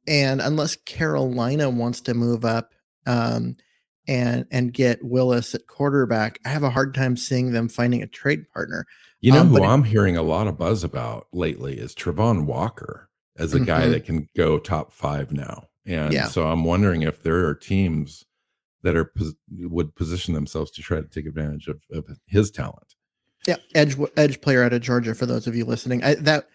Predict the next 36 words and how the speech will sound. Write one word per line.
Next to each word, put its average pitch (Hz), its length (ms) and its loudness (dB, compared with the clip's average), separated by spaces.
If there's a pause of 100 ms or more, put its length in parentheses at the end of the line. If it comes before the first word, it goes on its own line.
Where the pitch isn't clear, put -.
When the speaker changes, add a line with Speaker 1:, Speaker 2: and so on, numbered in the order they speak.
(360)
Speaker 1:
um, 127 360 4
yeah, 180 160 4
if 151 100 4
you're 185 120 4
gonna 196 120 2
move 165 160 2
up 160 140 2
and 151 80 -6
take 147 200 -4
him, 156 340 -2
although 151 220 4
I 170 180 2
would 165 440 0 (260)
still, 135 540 -2
I 135 40 -4
mean, 139 120 -2
you're 143 140 0
looking 147 300 0
at 135 160 -4 (140)
Hutchinson, 143 720 -4 (400)
Thibodeau, 139 580 2 (100)
and 123 360 -2
then 139 280 2
Walker. 120 600 -4 (380)
Um, 120 340 2
anyone 147 340 0
who's 123 160 -2
taken, 127 680 -2 (320)
um, 117 520 -2
Walker 131 480 0
over 117 180 0
the 113 120 -12
top 123 260 -2
two 127 160 -6
guys, 110 260 -2
I 120 260 0